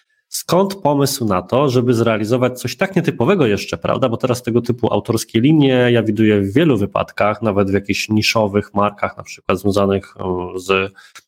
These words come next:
bagażami i tak dalej. Natomiast wtedy, a już szczególnie z influencerem, o takich rzeczach na rynku polskim nie było mowy, więc kto wyszedł z tym pomysłem i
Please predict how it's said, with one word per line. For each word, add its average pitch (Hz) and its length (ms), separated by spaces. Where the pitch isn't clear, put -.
bagażami 113 680
i 110 60
tak 107 160
dalej. 113 200
Natomiast 101 340
wtedy, 123 340
a 107 60
już 107 120
szczególnie 117 500
z 104 80
influencerem, 113 800
o - 80
takich 113 280
rzeczach 107 320
na 101 60
rynku 104 240
polskim 104 400
nie 98 100
było 98 240
mowy, 95 360
więc 123 320
kto 214 220
wyszedł 185 280
z - 60
tym - 140
pomysłem 220 640
i 165 440